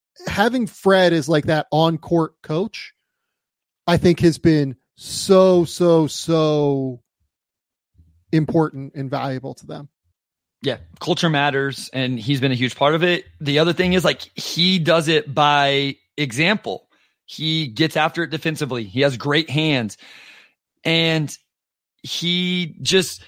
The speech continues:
Speaker 2: he'll dive on the floor. He'll take a charge. He'll, he'll do all these things you want your young players to do, but he's not just telling them. It's not just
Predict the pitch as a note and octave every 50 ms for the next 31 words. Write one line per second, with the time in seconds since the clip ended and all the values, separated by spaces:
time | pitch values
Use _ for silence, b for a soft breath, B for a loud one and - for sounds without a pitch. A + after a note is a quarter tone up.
0 | b b _ _ _ _ _ _ _ _ - B2+ E3+ F3 C#3 A2 C#3+ C3+ E3 F#3+
1 | F#3+ F3+ F#3 F3+ E3+ D#3+ - - - E3+ F3 E3 D3 C3+ A#2 C3+ B2 A#2+ - D#3
2 | E3+ - - F3+ - - - F3 E3 D#3+ C#3+ C3 - D#3 F3 E3+ - - F#3 G3
3 | G#3 F#3 D3+ A#2 C#3+ G#3+ B3+ A#3+ A3+ G#3 G3+ F#3+ E3 D#3+ F3 D#3+ - - F#3+ G3+
4 | G3 F3+ C#3+ C3+ D#3 D#3 C3+ C#3+ D#3+ G3 G3+ - - F3 E3+ E3 D#3 D#3+ E3 D#3+
5 | C#3+ - E3+ D#3 D#3 D3+ C#3+ - - D3 C#3+ F#3 A#3 A#3 A3 F3+ B B B B
6 | B - F3+ E3+ C#3 B2 F#3 G#3 F#3 F3 F#3 F3+ F3 E3+ - D3 D#3+ - - -
7 | - - - A#3 A#3 A3 F3+ D3+ C#3+ C#3+ D3 D#3 E3+ - D#3+ - - E3 E3+ F3+
8 | D#3+ C#3+ F3 D3 - -